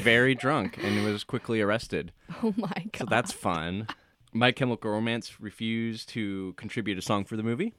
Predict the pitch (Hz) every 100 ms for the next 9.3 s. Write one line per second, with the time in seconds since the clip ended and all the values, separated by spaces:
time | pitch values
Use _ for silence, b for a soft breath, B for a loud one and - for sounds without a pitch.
0 | - 226 269 415 453 - - 120 127 135
1 | 131 127 120 - - 127 120 110 107 107
2 | 104 98 - - - 101 90 85 117 127
3 | 131 107 98 135 156 87 113 - _ 98
4 | 101 95 101 - 113 110 - 98 87 113
5 | 139 110 69 - 82 76 - 76 71 67
6 | 67 208 - 247 - - 220 214 - -
7 | - - - 208 - - - - - 269
8 | B B B B B - 120 120 117 110
9 | 117 110 101